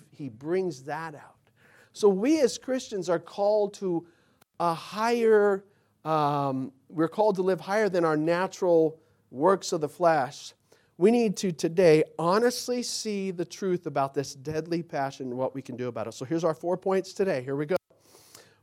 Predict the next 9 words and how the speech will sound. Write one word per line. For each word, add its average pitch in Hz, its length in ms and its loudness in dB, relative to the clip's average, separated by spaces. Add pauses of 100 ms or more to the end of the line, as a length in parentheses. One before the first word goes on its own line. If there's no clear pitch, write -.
(120)
Number, 185 280 2
we're 170 140 0
gonna 214 100 4
talk 226 160 2
about 269 180 4
envy. 269 440 2 (560)
You're 190 80 -2
like, 190 160 -4
"Man, 302 480 -4